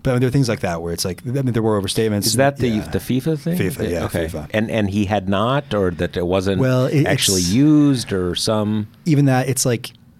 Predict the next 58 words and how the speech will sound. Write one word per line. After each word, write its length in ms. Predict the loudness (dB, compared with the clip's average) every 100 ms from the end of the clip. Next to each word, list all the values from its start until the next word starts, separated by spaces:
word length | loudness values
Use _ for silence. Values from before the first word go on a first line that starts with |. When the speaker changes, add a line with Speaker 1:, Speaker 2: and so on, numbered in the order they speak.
| -20 -18
Speaker 1:
it, 280 | -14 -12 -12 -12 -18 -20 -20 -20 -8 0
it 240 | 0 2
had, 340 | 0 0 0
it 60 | -2
had 160 | 0 2
made 220 | 2 2
it 140 | 0
into, 220 | -2 -2
like, 120 | -4 -4
I 60 |
think, 180 | -6 -8 -12 -12
files 360 | -4 -2 -2 -2
that 60 |
had 100 | -4
to 60 | -6
do 140 | -4
with, 160 | -6 -6
like, 120 | -10
a 40 | -10
criminal 240 | -8 -8
investigation, 680 | -6 -6 -6 -8 -6 -4 -6 -10 -12
but 100 | -6 -4
it 60 |
hadn't 220 | -2 -4
been 100 | -6
brought 240 | -4 -6 -6
before 180 | -12 -14
court. 320 | -12 -16 -16 -20 _ _ -20 _ -20 -20 -20 -20 -20 -6
So, 180 | -2 0
and, 180 | 0 -2
like, 160 | -2
and 120 | -2
they 200 | 0 0
had 120 | -2 -2
stated 280 | -2 -4 -4
that 100 | -6
it 60 |
had 80 | -4
been 100 | -4
used, 260 | -6 -6 -8
like, 120 | -10
in 60 |
a 40 | -12
criminal 240 | -12 -12
proceeding. 500 | -8 -8 -6 -8 -10 -14 -14
So 160 | -4 -2
it's 180 | -2 -4
like, 120 | -6
it, 280 | -6 -4 -4
it, 140 | -6
it, 140 | -8 -6
it's 120 | -4
a 20 |
step 220 | 0 0
beyond, 360 | 0 -2 -4 -6
but 100 | -6
it's 140 | -6
like, 280 | -8 -10 -14